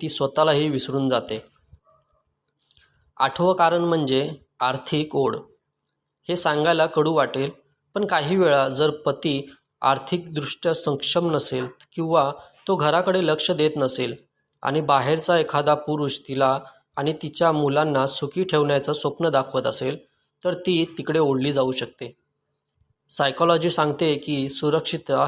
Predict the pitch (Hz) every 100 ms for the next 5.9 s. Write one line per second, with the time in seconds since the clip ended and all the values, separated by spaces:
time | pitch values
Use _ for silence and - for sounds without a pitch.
0 | 131 147 143 131 127 131 143 147 143 131
1 | 139 - - 135 139 139 135 131 135 135
2 | - _ _ _ _ _ _ 131 127 127
3 | 113 113 127 - - _ _ _ _ _
4 | _ _ _ - _ _ 139 135 185 185
5 | 156 147 151 131 131 151 - 156